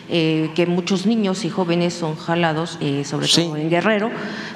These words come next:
Speaker 1: precisamente a los grupos de crimen organizado.
Speaker 2: Así es, pero a ver, ¿por qué no pones? Eh, esto es un programa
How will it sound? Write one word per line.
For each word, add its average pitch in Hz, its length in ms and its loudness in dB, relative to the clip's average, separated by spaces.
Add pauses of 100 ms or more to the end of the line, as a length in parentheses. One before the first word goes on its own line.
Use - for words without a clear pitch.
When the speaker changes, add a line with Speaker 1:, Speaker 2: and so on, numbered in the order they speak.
Speaker 1:
precisamente 156 640 2
a 175 60 2
los 160 180 -2
grupos 156 320 -2
de 147 220 0
crimen 143 300 0
organizado. 131 200 2
Speaker 2:
Así 147 240 -4
es, - 280 -4 (240)
pero 143 240 2 (180)
a 127 80 4
ver, 175 240 -2
¿por 170 140 2
qué 185 100 2
no 190 200 0
pones? 185 420 0 (360)
Eh, 175 120 -4 (480)
esto 226 440 2
es 208 600 -2
un 240 180 4
programa 175 760 -2